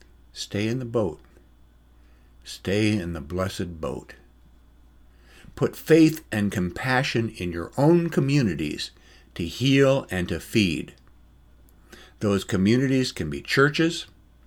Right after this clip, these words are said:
families, the people we work with, our community, state,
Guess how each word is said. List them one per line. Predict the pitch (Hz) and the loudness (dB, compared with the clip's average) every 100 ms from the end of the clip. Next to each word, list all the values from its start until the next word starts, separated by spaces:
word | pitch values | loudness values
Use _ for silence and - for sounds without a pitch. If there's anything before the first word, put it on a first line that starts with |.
| - - - - - - | -20 -20 -20 -20 -20 -12
families, | - 110 117 123 120 135 - - - _ _ _ _ _ - | -2 2 4 2 0 -4 -10 -18 -20 _ _ _ _ _ -18
the | |
people | - - 147 156 | -6 0 2 6
we | 131 123 | 6 8
work | 120 127 - | 8 6 6
with, | 123 127 - - - - - _ - - | 4 4 -2 -20 -20 -20 -20 _ -20 -14
our | - 80 | -6 -6
community, | - 78 104 147 147 135 139 - _ _ - - - - | -4 -2 2 4 4 2 -4 -10 _ _ -20 -20 -20 -14
state, | - - 120 131 123 | -6 4 6 6 4